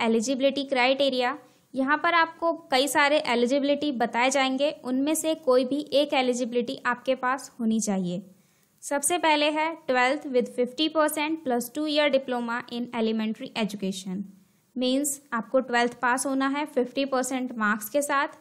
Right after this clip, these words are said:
और साथ ही में आपके पास एलिमेंट्री एजुकेशन का दो साल का डिप्लोमा भी होना चाहिए। अगर आपके पास ये क्वालिफिकेशन नहीं है तो इसके बाद आपके पास दूसरा ऑप्शन भी है।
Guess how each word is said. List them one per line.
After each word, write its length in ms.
और 220
साथ 340
ही 80
में 120
आपके 360
पास 460
एलिमेंट्री 560
एजुकेशन 580
का 200
दो 220
साल 240
का 140
डिप्लोमा 460
भी 160
होना 240
चाहिए। 500
अगर 280
आपके 280
पास 460
ये 160
क्वालिफिकेशन 800
नहीं 360
है 200
तो 60
इसके 320
बाद 280
आपके 260
पास 340
दूसरा 400
ऑप्शन 380
भी 160
है। 160